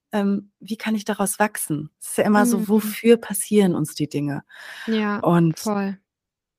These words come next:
Speaker 1: das, also ich glaube, das Selbst und Ständig habe ich da für mich schon gereframed. Das ist, geht gar nicht immer darum, ich bin nur ständig an, an irgendwelchen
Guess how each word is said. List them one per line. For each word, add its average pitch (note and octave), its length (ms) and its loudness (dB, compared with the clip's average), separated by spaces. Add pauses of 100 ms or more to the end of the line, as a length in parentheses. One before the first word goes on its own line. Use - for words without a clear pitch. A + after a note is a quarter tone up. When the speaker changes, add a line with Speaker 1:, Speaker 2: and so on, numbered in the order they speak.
(160)
Speaker 1:
das, - 420 0 (160)
also E3+ 160 2
ich D#3 80 -2
glaube, F3 240 4
das E3+ 240 2
Selbst F#3+ 280 6
und F3+ 120 -2
Ständig F#3 760 4 (120)
habe E3+ 220 -4
ich - 260 -10
da F3+ 160 4
für F#3 180 -2
mich F#3 220 2
schon F3 240 0
gereframed. E3 680 2
Das D#3+ 120 -6
ist, - 220 -6
geht F3+ 180 0
gar F3 160 6
nicht F#3 120 2
immer F#3+ 160 2
darum, F3 300 2
ich - 140 -6
bin F3+ 100 0
nur F3 120 0
ständig F3 420 -2
an, D#3 240 -2
an D#3+ 140 -2
irgendwelchen E3 440 0